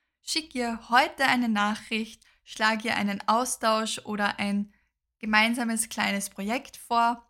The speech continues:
und überleg dir dabei, was könnt ihr gemeinsam erreichen und wie könnt ihr euch gegenseitig unterstützen.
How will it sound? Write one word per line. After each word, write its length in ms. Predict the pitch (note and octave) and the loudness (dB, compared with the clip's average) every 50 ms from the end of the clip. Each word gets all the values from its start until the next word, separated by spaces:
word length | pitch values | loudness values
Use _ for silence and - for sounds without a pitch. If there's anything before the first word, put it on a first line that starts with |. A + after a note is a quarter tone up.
| _ _ | _ _
und 140 | A3+ A3 G#3 | -4 -2 -2
überleg 500 | A3 G#3 G#3 G3+ G3+ G#3+ A#3+ A#3 - - | -2 -2 -2 -2 -2 -2 -4 -4 -6 -8
dir 120 | - A#3 | -6 -2
dabei, 500 | A3+ A3 G#3+ A3 G#3+ G#3 G#3 G#3 G#3+ G#3+ - - _ _ _ _ _ _ - - - - - - - | 0 -2 0 2 0 2 2 2 0 -2 -6 -12 _ _ _ _ _ _ -8 -8 -8 -8 -10 -16 0
was 440 | A3 A3+ A3+ C4+ C4+ - - - | 4 4 6 6 6 2 0 -2
könnt 400 | - - A#3 A#3 A3+ G#3 A3 - - | -4 -4 0 0 0 0 0 -2 -4
ihr 220 | A3+ A3+ A#3+ A#3 A3 | -2 0 0 0 0
gemeinsam 560 | A3+ A3 G#3 G3+ G3 F#3+ G3 G3 - G3 G3 | 0 0 0 2 2 2 0 -2 -2 -4 -4
erreichen 880 | - G3+ F#3+ G3 G3 G3+ G3+ A#3 C4 - - - D4 C#4+ C#4+ C#4 C4+ _ _ _ | -6 -6 -4 -2 0 0 0 0 -2 -6 -10 -8 -6 -4 -4 -6 -8 _ _ _
und 200 | - G#3+ F#3 - | -2 0 0 0
wie 280 | G3 G3+ G#3+ A3+ A#3+ A#3 | -2 -2 0 0 -2 -4
könnt 360 | - - A3 G3+ G#3 - - | -4 -2 -2 -2 -2 -4 -8
ihr 280 | - G3+ G#3 G3 - - | -6 -6 -4 -4 -4 -6
euch 220 | G#3 G3+ - - | -8 -8 -8 -14
gegenseitig 800 | - F#3+ F#3 G3 G3+ G#3 - G3 F#3+ F#3+ F#3 F#3+ - F#3+ F#3 - _ | -18 -12 -4 -2 -2 -2 -2 -2 -4 -4 -6 -8 -10 -12 -12 -12 _
unterstützen. 920 | - G3+ F#3+ - G3 G#3 - - - G3+ F#3 - - - - - E3 G#3+ | -4 -4 -4 -2 -4 -8 -8 -8 -10 -12 -12 -12 -14 -14 -14 -16 -18 -18